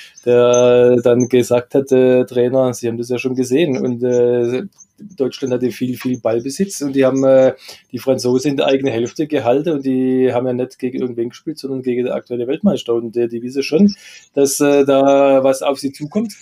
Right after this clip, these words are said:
Aber wie, wie gesagt, äh, sie müssen jetzt nicht unbedingt nach vorne spielen, aber ich glaub, sie können gar nicht anders. Und, äh, wie gesagt, äh, ein Spielverlauf und, äh, der Wille und, äh, also Tiefe bekommen und, äh,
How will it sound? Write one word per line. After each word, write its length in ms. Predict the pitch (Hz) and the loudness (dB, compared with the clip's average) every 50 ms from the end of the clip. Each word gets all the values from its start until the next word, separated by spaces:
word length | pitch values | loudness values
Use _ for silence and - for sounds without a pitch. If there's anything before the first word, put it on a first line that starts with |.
| _ - - _ - | _ -20 -20 _ -4
Aber 200 | - - 175 175 160 | -2 -2 -2 0 -2
wie, 180 | 170 170 160 | -2 -2 -2
wie 80 | 143 160 | -4 -4
gesagt, 400 | 175 160 143 156 175 175 _ 147 | -4 -2 0 -2 -2 -2 _ -6
äh, 160 | 147 147 143 | -4 -4 -4
sie 180 | 139 127 131 123 | -4 -6 -8 -8
müssen 320 | 127 127 135 151 147 233 | -6 -8 -8 -8 -8 -10
jetzt 160 | 226 208 - | -10 -10 -12
nicht 80 | 202 196 | -14 -12
unbedingt 300 | 185 185 208 208 196 185 | -6 -4 -2 -2 0 -2
nach 120 | 196 185 | -2 -2
vorne 220 | - 170 175 202 202 | 0 -2 0 0 0
spielen, 340 | 202 - - 190 196 202 185 | -2 -2 -6 -4 -2 0 2
aber 500 | 151 143 139 139 139 143 139 139 139 139 | 2 2 2 2 0 2 2 2 2 2
ich 180 | 139 135 _ | 0 -2 _
glaub, 160 | - 131 131 | -6 -6 -6
sie 100 | - 135 | -6 -10
können 240 | - 131 135 165 175 | -8 -6 -4 -4 -2
gar 160 | 160 151 156 | -2 -4 -4
nicht 80 | 160 151 | -4 -6
anders. 400 | 147 147 151 160 160 147 - _ _ _ _ - _ _ _ _ | -8 -8 -6 -8 -8 -8 -10 _ _ _ _ -20 _ _ _ _
Und, 300 | - 131 127 127 123 - | -10 -8 -8 -8 _ -2
äh, 280 | 127 123 123 123 123 123 | 0 0 0 0 0 -2
wie 80 | 123 | -6
gesagt, 280 | 120 - 127 117 - 120 | -6 -6 -8 -6 -4 -4
äh, 200 | 120 120 117 117 | -4 -4 -4 -6
ein 140 | 117 120 117 | -8 -10 -14
Spielverlauf 680 | - _ 131 135 - - 135 131 131 127 131 127 127 127 | -16 _ -20 -20 -10 -6 -2 0 2 2 2 0 -2 -8
und, 200 | 123 123 120 - | -10 -8 -4 -2
äh, 220 | 127 123 123 120 | 0 0 0 0
der 160 | 113 123 117 | -2 -6 -6
Wille 320 | 123 127 135 143 139 131 127 | -6 -6 -2 0 0 0 0
und, 260 | 127 131 127 _ _ | -4 -10 -10 _ _
äh, 120 | 135 135 - - - - - _ _ _ _ _ - - | -18 -18 -18 -20 -20 -20 -20 _ _ _ _ _ -20 -20
also 160 | - 131 139 | -10 -10 -12
Tiefe 420 | 135 _ - 143 147 143 - 147 | -12 _ -18 -16 -16 -10 -10 -8
bekommen 440 | 139 143 135 - - 131 139 139 139 | -6 -6 -8 -6 -6 -4 -2 0 0
und, 180 | 135 135 127 127 | 0 0 -2 -2
äh, 140 | 135 - | -4 -6